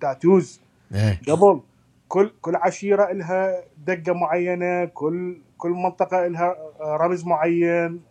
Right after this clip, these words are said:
Speaker 1: آه، تحشي بيه. واحدة من الشغلات مثلا هنا ب-، بأمريكا، إنه أكو مكانات في أمريكا ال-، المياه الغازية، يعني مثلا بيبسي أو الكولا، أكو ناس يسموها صودا.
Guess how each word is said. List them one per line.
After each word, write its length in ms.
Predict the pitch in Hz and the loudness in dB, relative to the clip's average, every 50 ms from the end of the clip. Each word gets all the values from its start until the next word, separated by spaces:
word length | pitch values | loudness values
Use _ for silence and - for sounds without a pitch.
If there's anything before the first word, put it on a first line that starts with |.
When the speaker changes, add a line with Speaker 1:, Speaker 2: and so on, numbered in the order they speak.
| 135 147 | _ -14
Speaker 1:
آه، 220 | 156 156 156 156 147 _ _ _ _ _ _ _ - | -12 -12 -12 -12 -16 _ _ _ _ _ _ _ -10
تحشي 300 | 170 - - - 170 165 | -10 -10 -4 -2 -2 0
بيه. 280 | 160 170 170 170 175 165 - _ _ _ _ - - - - - - - - _ _ | 2 2 4 4 2 2 -2 _ _ _ _ -20 -20 -20 -20 -20 -20 -20 -20 _ _
واحدة 300 | - 147 170 214 220 233 | 4 6 6 6 8 6
من 80 | 240 233 | 6 6
الشغلات 400 | 220 226 220 190 190 202 214 208 | 6 6 6 6 8 8 6 6
مثلا 260 | 208 196 - 202 196 | 4 0 0 2 2
هنا 300 | 175 170 185 202 208 208 | 2 2 2 2 2 2
ب-، 100 | 196 170 - - | 0 -2 -6 -12
بأمريكا، 680 | 156 151 - 160 170 185 196 202 190 185 - 127 98 - - _ _ _ _ _ _ _ _ _ _ _ _ _ _ _ _ _ _ _ _ _ 139 | -12 -6 -4 0 4 6 6 6 6 4 -2 -10 -12 -14 -16 _ _ _ _ _ _ _ _ _ _ _ _ _ _ _ _ _ _ _ _ _ -8
إنه 280 | 135 147 156 151 143 151 156 151 151 151 151 151 147 147 147 151 - _ _ _ _ _ _ _ - | -6 -4 -2 -2 -2 0 2 4 4 4 4 2 2 0 -2 -2 -6 _ _ _ _ _ _ _ -6
أكو 380 | 160 160 - - 160 160 156 165 - | -6 -4 -4 -4 -4 -4 -6 -8 -8
مكانات 540 | - 165 151 - 170 165 160 190 226 226 226 | -6 -6 0 4 6 6 8 8 6 6 4
في 220 | - - 214 190 180 | 2 0 2 2 2
أمريكا 580 | 180 190 214 233 220 - - 202 190 185 190 196 202 - _ _ _ _ _ - | 4 4 4 4 4 0 -2 -2 -2 0 0 -2 -4 -8 _ _ _ _ _ -12
ال-، 880 | 151 143 143 139 139 139 139 139 139 135 135 131 135 135 131 135 139 - - | -8 -6 -4 -4 -4 -4 -2 -2 -2 -2 -2 -4 -4 -4 -4 -6 -8 -8 -10
المياه 400 | 147 139 139 135 147 170 196 185 | -8 -6 -4 -2 0 0 0 0
الغازية، 580 | 202 190 180 180 160 151 135 143 180 190 190 | 0 4 4 4 4 4 2 -4 -4 -2 0
يعني 200 | 175 151 135 117 | 0 0 -2 -4
مثلا 200 | 123 123 135 123 113 - | -8 -10 -12 -12 -10 -8
بيبسي 340 | 156 165 160 - - 175 170 | -8 -8 -6 -2 2 2 2
أو 100 | 147 135 | 2 0
الكولا، 580 | 123 117 - - 156 165 175 165 156 143 139 143 - - - - _ _ _ _ _ _ _ _ _ _ _ _ - | -4 -8 -6 0 2 4 4 4 4 2 -2 -6 -10 -16 -20 -20 _ _ _ _ _ _ _ _ _ _ _ _ -14
أكو 180 | 143 - 165 | -8 -2 0
ناس 160 | 156 165 185 | 2 2 2
يسموها 340 | 208 208 - 233 233 240 247 | 2 2 2 4 4 4 2
صودا. 400 | 233 - 269 277 240 185 139 104 | 4 6 8 8 8 6 2 -4